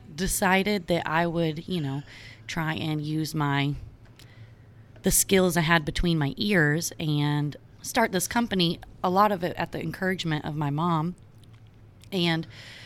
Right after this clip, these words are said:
from there, I just started doing, you know, private lessons with people, and it grew on its own. I have since then, my,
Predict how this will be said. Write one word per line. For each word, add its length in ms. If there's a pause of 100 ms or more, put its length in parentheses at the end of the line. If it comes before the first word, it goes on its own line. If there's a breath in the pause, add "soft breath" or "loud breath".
(340 loud breath)
from 300
there, 400
I 420 (300)
just 180
started 320
doing, 380
you 40
know, 140
private 460
lessons 360
with 200
people, 560
and 480 (880 loud breath)
it 180
grew 640
on 200
its 260
own. 480 (300 loud breath)
I 220
have 360
since 300
then, 420 (260)
my, 540